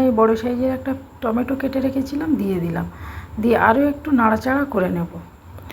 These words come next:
এক থেকে দু মিনিট নাড়াচাড়া করে নেওয়ার পর এখানে যে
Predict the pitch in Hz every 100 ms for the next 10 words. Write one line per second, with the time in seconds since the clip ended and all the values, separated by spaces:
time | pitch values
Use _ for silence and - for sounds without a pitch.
0 | - - - 226 - - 269 277 220 226
1 | 240 254 240 226 226 240 262 262 247 233
2 | 247 262 247 233 220 220 247 254